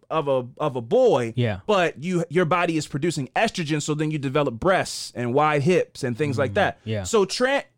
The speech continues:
Speaker 1: now that's not tran-, transgender isn't intersex.
Speaker 2: Yeah.
Speaker 1: But it, intersex is a thing. You can, you can physically be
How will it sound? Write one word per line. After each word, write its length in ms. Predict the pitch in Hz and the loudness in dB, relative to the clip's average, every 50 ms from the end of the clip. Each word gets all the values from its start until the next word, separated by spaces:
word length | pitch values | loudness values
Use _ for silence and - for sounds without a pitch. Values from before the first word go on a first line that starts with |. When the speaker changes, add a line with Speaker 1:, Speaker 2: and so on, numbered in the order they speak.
| _ _ | _ _
Speaker 1:
now 160 | 175 208 202 202 | -2 0 2 2
that's 180 | 247 247 - | 2 2 2
not 200 | 247 240 214 175 | 0 0 0 0
tran-, 340 | - - 233 220 208 - - | 0 0 2 2 2 0 -2
transgender 680 | - - 233 226 220 214 175 151 151 247 240 202 196 - | -2 0 2 2 2 2 0 0 0 0 2 2 2 2
isn't 260 | 175 202 165 170 165 - | 2 2 2 2 0 0
intersex. 680 | 196 214 - 143 - - 90 67 52 - - - - - - | 0 0 0 -2 -4 -4 -8 -10 -10 -14 -16 -18 -20 -8 -4
Speaker 2:
Yeah. 260 | 127 123 107 92 92 - _ | -2 -2 -2 -4 -6 -4 _
Speaker 1:
But 380 | - 285 254 202 170 - - _ _ _ _ _ _ _ _ _ _ _ _ _ _ | 2 4 4 4 2 -2 -6 _ _ _ _ _ _ _ _ _ _ _ _ _ _
it, 260 | 196 214 196 - - _ _ _ _ _ _ _ _ _ _ _ _ _ _ _ _ _ _ _ _ _ _ _ - | 2 2 2 0 -2 _ _ _ _ _ _ _ _ _ _ _ _ _ _ _ _ _ _ _ _ _ _ _ 0
intersex 560 | 202 240 240 - 226 - - 240 214 - - - | 0 2 4 2 2 2 2 0 -2 0 2 2
is 140 | 247 196 | 4 4
a 60 | 202 185 | 2 2
thing. 320 | - 302 320 196 107 104 | 2 2 2 2 4 2
You 100 | 226 262 | 2 2
can, 200 | - 277 214 170 - - | 4 2 0 0 -2 -4
you 160 | 180 240 294 | -2 0 0
can 160 | - 294 208 | 0 0 -2
physically 640 | - - - 294 311 247 277 262 - 240 233 226 208 | -4 -4 -4 -4 -2 -2 -4 -6 -2 -2 0 0 0
be 500 | 156 208 220 202 170 135 127 139 175 | 0 -2 0 0 0 0 -2 -4 -6